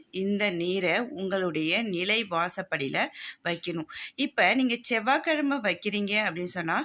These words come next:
எப்ப வச்சாலுமே அன்றைய தினம் வந்து,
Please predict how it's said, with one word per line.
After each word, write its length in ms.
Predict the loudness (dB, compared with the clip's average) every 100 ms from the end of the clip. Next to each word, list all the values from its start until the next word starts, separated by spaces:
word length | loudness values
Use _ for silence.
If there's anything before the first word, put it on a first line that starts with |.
| -2 -6 -6 0
எப்ப 400 | 0 0 0 2
வச்சாலுமே 680 | 2 2 2 2 2 2 2 0 -4 -4
அன்றைய 400 | -4 0 0 0
தினம் 320 | 2 0 2
வந்து, 320 | 2 0 2